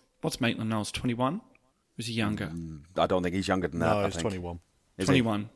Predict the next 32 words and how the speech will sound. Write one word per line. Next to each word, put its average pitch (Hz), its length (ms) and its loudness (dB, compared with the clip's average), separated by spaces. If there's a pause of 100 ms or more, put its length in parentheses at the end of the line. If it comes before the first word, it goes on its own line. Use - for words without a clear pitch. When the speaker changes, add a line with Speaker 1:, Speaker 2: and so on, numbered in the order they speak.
(120)
Speaker 1:
For - 160 6
a 131 60 10
young 156 260 6
kid 151 180 0
like 120 200 2
that 113 240 2
to - 140 -4
be 127 100 0
even 110 320 -2
walking 113 420 0
over 107 260 2
to 113 160 -2
the 107 120 -4
crowd 107 680 -2
and, 107 200 -4 (100)
and 104 200 -8
gestating 107 600 -2
to - 100 -8
them 107 160 -4
to 98 80 -10
say, - 240 -4
like, 104 280 -6 (540)
"Get 107 200 2
up, 107 320 -4
get 131 200 -6
behind 110 480 -2
us," - 300 -6 (380)
says - 340 4
something 117 280 0
to 110 40 0
me 110 160 0
for 101 640 -2